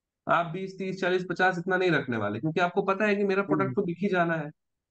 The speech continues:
Speaker 1: जब लोग उसको नब्बे रुपए में ले रहे हैं, सौ रुपए में ले रहे हैं, तो मेरा भी सत्तर अस्सी रुपए में तो ले ही लेंगे, तो आप एकदम reduce कर देंगे, ऐसा होगा। तो market के according आपको जो है, आप अपने prices को भी स-, एक तरीके से set करते हो। So this approach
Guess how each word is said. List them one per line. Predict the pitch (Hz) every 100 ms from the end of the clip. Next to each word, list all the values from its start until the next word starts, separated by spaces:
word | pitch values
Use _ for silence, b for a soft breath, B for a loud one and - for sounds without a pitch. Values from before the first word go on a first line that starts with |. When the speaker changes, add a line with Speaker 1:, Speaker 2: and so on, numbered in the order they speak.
| _ -
Speaker 1:
जब |
लोग | 160 175 175
उसको | 170 180
नब्बे | 185 185 190
रुपए | 185 190
में | 185
ले | 175 170
रहे | 180
हैं, |
सौ | 175 156
रुपए | 165 180
में | 180
ले | 165
रहे | 170
हैं, | 170
तो | 165
मेरा | 151 170
भी | 180
सत्तर | - 165 170
अस्सी | 175 190
रुपए | 175 180
में | 180
तो | 175
ले | 151
ही | 151
लेंगे, | 147 120 113 - _ _ _ 170
तो |
आप | 160 170
एकदम | 156 190 214
reduce | 214 208 208 -
कर | 196
देंगे, | 208 202
ऐसा | 160 165
होगा। | 151 120 123
तो | 151
market | 156 156 165 233 233
के | 240
according | 214 - 143 160 185
आपको | 151 156 180
जो | 165 175
है, |
आप | 175 160
अपने | 156 170
prices | 160 127 131 -
को | -
भी | 156 220 - _ _ _
स-, | - - 123 123 -
एक | - 107 131 127
तरीके | 143 135
से | 160
set | 175 160 143
करते | 143 127 -
हो। | 104 95 - _ _ _ _ _ _ _ _ _ -
So | 156
this | 185 208
approach | 196 - 208 147